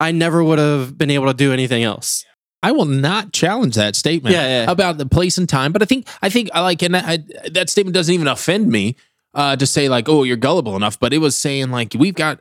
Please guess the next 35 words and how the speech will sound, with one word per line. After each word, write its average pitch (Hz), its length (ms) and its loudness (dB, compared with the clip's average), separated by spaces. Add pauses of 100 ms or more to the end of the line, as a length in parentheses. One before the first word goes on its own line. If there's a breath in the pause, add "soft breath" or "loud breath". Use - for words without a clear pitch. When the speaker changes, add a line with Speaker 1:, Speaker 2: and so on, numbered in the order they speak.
Speaker 2:
I, 160 200 -2
I 147 180 0
just 196 260 -2
said, 139 320 0 (500)
like, 120 160 0
one, 127 380 2 (180)
this 131 240 0
is 107 80 -2
cool. - 560 -2
Like, 110 160 -4
I 135 160 2
Speaker 1:
Right. 151 120 4
Speaker 2:
enjoy 120 280 2
doing 107 400 0
this. 90 300 -2
Speaker 1:
Right. 135 260 -2 (100)
Speaker 2:
And, 123 300 -2
and 135 140 0
we 170 80 4
talked 156 260 0
right 143 140 2
before 135 240 0
we 123 100 0
got, 120 340 -2
got 117 200 0
on 110 160 2
here 143 260 2
and 101 180 0
saying, 117 280 0
you 117 80 2
know, 98 80 2
I'm 123 180 0
more 135 260 2
of 104 140 -2
a, 98 340 0